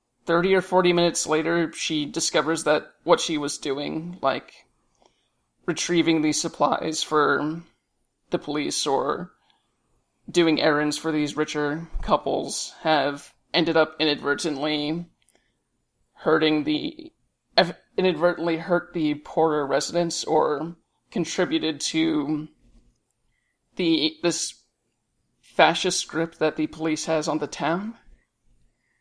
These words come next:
And it's always the situation where in both games she has this arc where she needs to figure out that, okay, I can't, I have to be a bit more picky with who I'm helping, because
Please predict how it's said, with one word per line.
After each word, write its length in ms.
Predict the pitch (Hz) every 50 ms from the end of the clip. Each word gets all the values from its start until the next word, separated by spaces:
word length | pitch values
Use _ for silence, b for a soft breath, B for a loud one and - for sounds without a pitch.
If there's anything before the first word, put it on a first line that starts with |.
| _ _ _ _ _ _ _ _ _ _ _ _ _ _ _ _ -
And 100 | 208 220
it's 140 | 214 - -
always 300 | 226 208 214 214 208 190
the 100 | - 202
situation 640 | 190 - - - - 202 185 185 180 - - 180 170
where 460 | 160 165 160 156 156 156 151 160 156 - _ _ _ _ _ _ _ _ _ _ _ _ _ _ _ _ _ _ _ _ _ _ _ _ _ _ _ _ _ _ _ _ _ _ _ _ -
in 140 | 220 208 180
both 240 | 202 214 220 220
games 260 | - 196 190 202 202 196
she 200 | - 190 170 175
has 200 | 180 180 160 156
this 180 | 160 - -
arc 260 | - 160 160 156 -
where 200 | - 156 156 156
she 220 | 156 - - 175 165
needs 240 | 160 160 156 - -
to 100 | - 160
figure 320 | - 170 147 - 156 147
out 240 | 139 139 143 - -
that, 360 | 151 147 151 - - - - _ _ _ _ _ _ _ _ -
okay, 280 | 180 180 - 202 185
I 100 | 160 165
can't, 300 | 165 - - 202 190 - - -
I 80 | - 180
have 160 | 220 240 240
to 60 | -
be 140 | 208 269 277
a 40 | 311
bit 160 | - 214 202
more 160 | 226 226 214
picky 340 | 180 - - 220 - - 214
with 220 | 196 226 180 - -
who 100 | 160 190
I'm 120 | 175 147
helping, 640 | - - 170 156 - - - - 143 156 170 170 - _ _ - - - _ _ -
because 560 | - - - - - 170 165 - - -